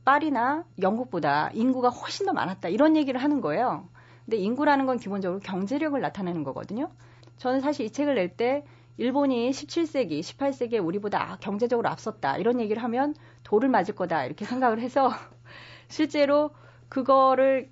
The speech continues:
그, 그 사료로서 굉장히 열심히 증명하려고 노력했어요. 안 그러면은 "야, 너 이거 좀 엉뚱하게 네가 그냥 생각하는 거, 네 머릿속에 있는 걸 그냥 쓰면 어떡하냐?" 이렇게 얘기를 할까 봐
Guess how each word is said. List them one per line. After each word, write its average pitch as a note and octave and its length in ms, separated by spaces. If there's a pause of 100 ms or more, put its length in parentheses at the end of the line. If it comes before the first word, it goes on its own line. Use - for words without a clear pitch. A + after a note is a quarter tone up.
그, E3+ 420 (240)
그 - 180
사료로서 F4 540
굉장히 B3 340
열심히 G#3 640
증명하려고 C4 640
노력했어요. E3+ 880 (580)
안 A3+ 160
그러면은 B3 680
"야, A#3 140
너 A3+ 140
이거 A3+ 160
좀 A#3 160
엉뚱하게 G3 880
네가 B3 460 (100)
그냥 G#3+ 320
생각하는 C#4 560
거, E3+ 140
네 G#3+ 100
머릿속에 A#3+ 500
있는 C#4+ 200
걸 A#3+ 120
그냥 A3 220
쓰면 E4 380
어떡하냐?" A3+ 520
이렇게 G3+ 280
얘기를 F3+ 200
할까 G#3+ 280
봐 A3+ 240